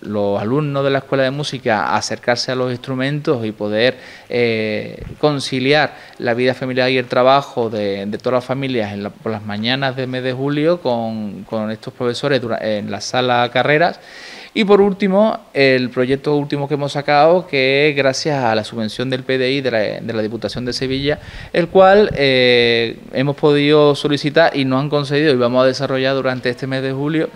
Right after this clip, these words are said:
junio, julio, perdón, eh, en la Biblioteca, eh, Fernando Alcaide,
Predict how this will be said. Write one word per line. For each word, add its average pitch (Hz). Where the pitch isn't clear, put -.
junio, 175
julio, 175
perdón, 170
eh, 135
en 135
la 135
Biblioteca, 143
eh, 135
Fernando 139
Alcaide, 156